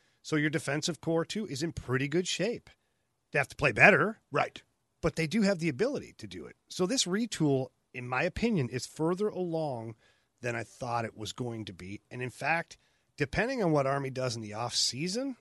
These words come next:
Speaker 1: if he's able to do the things that we think he can do, this team's right back into a playoff discussion next year.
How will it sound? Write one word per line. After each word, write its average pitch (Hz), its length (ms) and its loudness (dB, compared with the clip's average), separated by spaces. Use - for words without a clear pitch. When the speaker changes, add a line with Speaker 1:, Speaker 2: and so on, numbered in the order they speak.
Speaker 1:
if 110 120 -10
he's 127 140 -4
able 190 260 -4
to 156 100 -8
do 151 560 0
the 117 100 -14
things 147 260 -4
that 117 100 -6
we 113 80 -8
think 160 300 -6
he 190 100 -6
can 196 160 -2
do, 220 300 -4
this 190 120 -6
team's - 300 -8
right 151 260 -4
back 170 280 -4
into 156 280 -6
a 123 80 -4
playoff 156 460 -4
discussion - 760 -6
next - 280 -8
year. - 160 -14